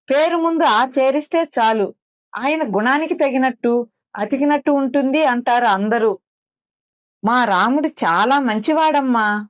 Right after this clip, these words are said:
మా అబ్బాయి నన్ను, మా కోడల్ని కాశీ తీసుకెళ్ళాడు" అని అడిగిన వాళ్ళకి అడగని వాళ్ళకి చెబుతూనే ఉంటుంది లక్ష్మీదేవమ్మ.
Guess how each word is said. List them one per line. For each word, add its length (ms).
మా 100
అబ్బాయి 640
నన్ను, 480
మా 220
కోడల్ని 760
కాశీ 380
తీసుకెళ్ళాడు" 1000
అని 420
అడిగిన 360
వాళ్ళకి 560
అడగని 440
వాళ్ళకి 640
చెబుతూనే 540
ఉంటుంది 420
లక్ష్మీదేవమ్మ. 920